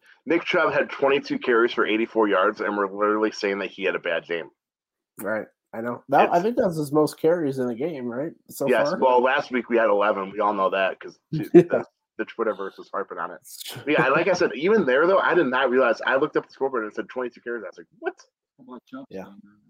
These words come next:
Speaker 3: when he's not
Speaker 2: Yeah.
Speaker 3: averaging six and a half yards a carry?
Speaker 1: True.
Speaker 3: Everyone thinks he's having
Speaker 2: Yeah.
Speaker 3: a bad game. But
Speaker 1: True.
Speaker 2: Yeah. I think a lot of it was in the fourth quarter. He kinda, they kinda pushed him, pushed him
Speaker 1: Caught
Speaker 2: through
Speaker 1: up.
Speaker 2: there and, yeah, got it.
Speaker 1: But hey,
Speaker 2: I
Speaker 1: when
Speaker 2: don't
Speaker 1: you
Speaker 2: know.
Speaker 1: have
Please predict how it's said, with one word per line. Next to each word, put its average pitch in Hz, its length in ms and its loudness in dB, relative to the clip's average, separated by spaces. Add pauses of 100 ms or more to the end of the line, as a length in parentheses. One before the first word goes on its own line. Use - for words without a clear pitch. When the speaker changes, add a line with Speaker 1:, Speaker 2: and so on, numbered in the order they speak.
Speaker 3:
when 110 140 -18
he's 101 80 -18
not 107 140 -12 (120)
Speaker 2:
Yeah. 110 240 -4
Speaker 3:
averaging 95 180 -12 (220)
six - 160 -20
and 107 100 -20
a 104 80 -18
half 98 140 -18
yards 104 260 -12 (140)
a 110 40 -20
carry? 101 260 -10
Speaker 1:
True. 101 260 10
Speaker 3:
Everyone 101 220 2
thinks 101 240 -10
he's 101 180 -10
having 98 200 -4
Speaker 2:
Yeah. - 40 -10
Speaker 3:
a - 60 -18
bad 92 280 0
game. 90 400 -16
But 101 120 -6
Speaker 1:
True. 98 260 10 (920)
Speaker 2:
Yeah. 101 180 -10 (400)
I 143 160 4
think 170 160 2
a 151 60 2
lot 135 180 6
of 135 140 0
it 123 80 0
was 117 160 -6
in 117 80 -10
the 110 180 -6
fourth 120 320 -4
quarter. 110 540 -4
He 131 100 -8
kinda, 110 440 -6 (540)
they 123 80 -8
kinda 120 400 -4
pushed 131 240 -2
him, 113 320 -4 (240)
pushed - 220 -6
him 113 220 -8
Speaker 1:
Caught 104 240 10
Speaker 2:
through 92 60 12
Speaker 1:
up. 101 100 10
Speaker 2:
there 98 180 -6
and, 101 140 -12 (180)
yeah, 95 320 -8 (140)
got 107 180 -4
it. 95 80 -4 (160)
Speaker 1:
But 120 140 8
hey, 127 260 12
Speaker 2:
I 101 40 4
Speaker 1:
when 117 240 6
Speaker 2:
don't 123 80 4
Speaker 1:
you 143 40 6
Speaker 2:
know. 135 60 6
Speaker 1:
have 131 340 6